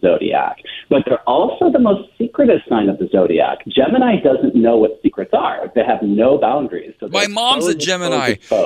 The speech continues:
Speaker 1: exposed.
Speaker 2: My mom's a Gemini. It makes perfect sense. She can't keep anything in. Every single thing that's in
Speaker 1: Nope.
Speaker 2: her brain just comes out of her mouth immediately.
Speaker 1: Yeah, I would never tell a Gemini something you want to keep private. No offense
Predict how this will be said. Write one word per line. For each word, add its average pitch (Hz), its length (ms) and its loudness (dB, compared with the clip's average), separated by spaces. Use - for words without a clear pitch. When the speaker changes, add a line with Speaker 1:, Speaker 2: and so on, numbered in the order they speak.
Speaker 1:
exposed. - 160 -16
Speaker 2:
My 220 100 -2
mom's 254 340 -4
a 247 60 -6
Gemini. 254 340 -2
It 190 120 -2
makes 202 180 -6
perfect 214 320 -8
sense. 233 200 -6
She 247 220 -6
can't 254 280 -4
keep 196 280 -10
anything 190 380 -4
in. 147 240 -6
Every 175 300 -4
single 190 320 -10
thing 175 180 -10
that's 156 160 0
in 156 60 2
Speaker 1:
Nope. 175 100 0
Speaker 2:
her 165 80 -4
brain 156 360 -4
just - 180 -6
comes 143 180 -6
out 147 140 -2
of 139 60 -6
her 139 60 -4
mouth 135 260 -4
immediately. 113 540 -10
Speaker 1:
Yeah, 131 180 2
I 147 100 2
would 156 160 0
never 185 260 0
tell 226 240 -4
a 196 140 -4
Gemini 170 420 -2
something 147 240 -2
you 135 180 2
want 113 300 0
to - 80 -6
keep 107 240 -4
private. 92 400 0
No 147 240 4
offense 262 240 0